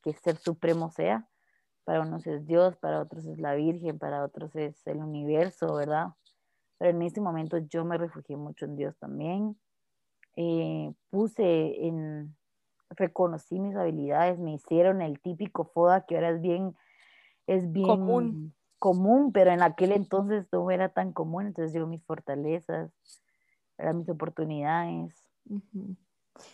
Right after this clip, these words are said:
Speaker 2: Va,
Speaker 1: eh,
Speaker 2: y como
Speaker 1: debilidades,
Speaker 2: para
Speaker 1: amenazas.
Speaker 2: y como
Speaker 1: Y
Speaker 2: para
Speaker 1: sí.
Speaker 2: terminar un poquito, por ejemplo, ¿qué percepción tenés ahora con respecto a la vida y con respecto a la muerte que estuviste tan cerca de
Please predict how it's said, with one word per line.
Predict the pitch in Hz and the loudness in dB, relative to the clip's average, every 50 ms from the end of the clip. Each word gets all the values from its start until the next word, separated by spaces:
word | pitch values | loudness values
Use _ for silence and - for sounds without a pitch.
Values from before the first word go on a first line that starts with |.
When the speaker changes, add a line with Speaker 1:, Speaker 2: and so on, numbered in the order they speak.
| _ _ _ - 175 | _ _ _ -6 -2
Speaker 2:
Va, | 208 208 208 190 - 156 170 | 2 2 4 4 2 0 -2
Speaker 1:
eh, | 175 | -2
Speaker 2:
y | - 247 233 170 | 0 0 0 2
como | 160 165 - 165 160 - 156 | 4 4 4 4 4 2 2
Speaker 1:
debilidades, | 160 - 214 - - 196 185 180 | 2 2 2 2 2 0 0 0
Speaker 2:
para | |
Speaker 1:
amenazas. | 170 170 160 147 143 143 147 151 165 180 _ - 165 170 165 _ _ _ _ _ _ _ _ _ _ _ _ _ _ _ _ _ _ _ _ _ _ _ _ _ _ _ _ _ | 0 0 0 -4 -4 -4 -2 -4 -4 -4 _ -12 -14 -14 -14 _ _ _ _ _ _ _ _ _ _ _ _ _ _ _ _ _ _ _ _ _ _ _ _ _ _ _ _ _
Speaker 2:
y | - 240 226 - | -6 -6 -4 0
como | - 240 240 240 240 | 2 2 2 2 0
Speaker 1:
Y | 240 | 4
Speaker 2:
para | 247 233 220 226 220 | 6 6 6 6 4
Speaker 1:
sí. | 220 | 2
Speaker 2:
terminar | - 233 233 220 214 202 196 196 202 214 | 0 0 0 2 0 0 0 0 0 0
un | 233 262 262 | 0 0 2
poquito, | 269 254 247 - 240 240 - - 262 269 277 269 - | 2 2 2 2 -4 -4 2 4 6 6 6 4 4
por | 233 233 226 | 2 2 2
ejemplo, | 220 202 220 208 214 220 214 - 233 240 247 247 247 - _ _ _ | 2 2 0 0 0 -2 -2 2 4 6 6 4 2 -4 _ _ _
¿qué | - 262 254 | 0 0 0
percepción | 247 - 254 269 - 262 214 - - 214 196 202 | 4 4 2 4 4 0 -2 -2 -2 -2 -2 0
tenés | 196 214 214 214 226 - 247 | 0 0 0 0 -2 0 2
ahora | 214 214 214 220 240 240 | 4 6 6 6 4 2
con | - 269 240 | 0 -4 -2
respecto | 208 196 - - - 196 202 - - 247 | -2 -4 -6 -2 -4 -4 -2 2 4 6
a | 247 | 6
la | 233 190 160 | 8 6 6
vida | 170 220 277 339 370 392 392 _ _ _ _ - - - _ _ _ _ - | 4 4 4 4 4 4 2 _ _ _ _ -20 -20 -20 _ _ _ _ -4
y | - 240 | -4 -2
con | - - 226 214 | 2 2 2 2
respecto | 202 208 - - - 208 208 - 240 | 2 0 -2 -2 -4 -2 2 4 4
a | |
la | 240 220 190 | 4 4 2
muerte | 190 190 190 - - - 170 | 2 0 -2 0 -2 -2 -2
que | - 190 | -2 -6
estuviste | 185 - 190 180 180 190 - 208 | -4 0 0 0 0 0 0 -4
tan | - - 190 180 170 | 0 0 0 0 2
cerca | - 190 190 196 - - 208 - | 0 0 0 0 2 2 2 4
de | 196 175 156 160 175 | 4 0 0 -2 -4